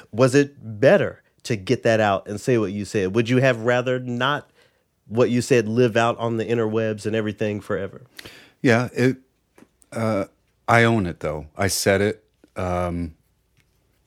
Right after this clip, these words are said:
Speaker 2: and I stand behind all the things that I said. I just wish that everybody who listened to the podcast heard that, <laughs> you know,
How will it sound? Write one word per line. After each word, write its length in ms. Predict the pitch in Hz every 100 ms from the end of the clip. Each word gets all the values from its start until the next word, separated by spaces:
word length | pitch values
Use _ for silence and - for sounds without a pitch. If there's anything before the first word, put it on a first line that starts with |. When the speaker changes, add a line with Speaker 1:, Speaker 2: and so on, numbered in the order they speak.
| -
Speaker 2:
and 340 | 92 90 92 -
I 100 | 95
stand 320 | - 101 92
behind 340 | 90 98 92
all 120 | 92
the 100 | 87
things 300 | 82 98 85
that 80 | 92
I 80 | 85
said. 320 | - 92 95
I 80 | 87
just 240 | 92 82
wish 220 | 98 90 -
that 180 | 87
everybody 400 | 90 90 87 90
who 100 | 85
listened 320 | 90 92 - 90
to 80 |
the 60 | 80
podcast 640 | - 90 85 - 82 -
heard 260 | - 117 104
that, 320 | 78 80 - 143 - - 170 202 - 233 -
<laughs> 80 | 202
you 60 | 92
know, 260 | 90 98